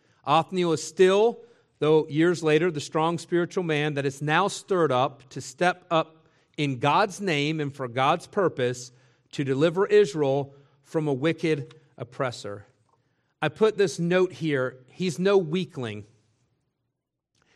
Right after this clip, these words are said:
He is not one that's given a list of accolades for battle. If you look at Ehud, who is next, he stabs a king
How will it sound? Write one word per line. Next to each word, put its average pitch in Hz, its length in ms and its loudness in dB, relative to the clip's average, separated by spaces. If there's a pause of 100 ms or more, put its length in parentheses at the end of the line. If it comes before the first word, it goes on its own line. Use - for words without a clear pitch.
He 185 160 0
is 160 140 2
not 185 320 0
one 190 240 2
that's 151 260 -4
given 170 480 0
a 160 80 -2
list 143 500 -2
of 143 260 -2
accolades 143 840 -2 (420)
for 151 520 0 (160)
battle. 113 640 -2 (320)
If 120 160 -8
you 180 120 0
look 185 380 0
at 160 420 2 (360)
Ehud, 156 400 0
who 151 160 -4
is 143 180 -6
next, 156 560 -4 (340)
he 185 180 -2
stabs 165 500 2
a 151 60 -8
king 156 500 -4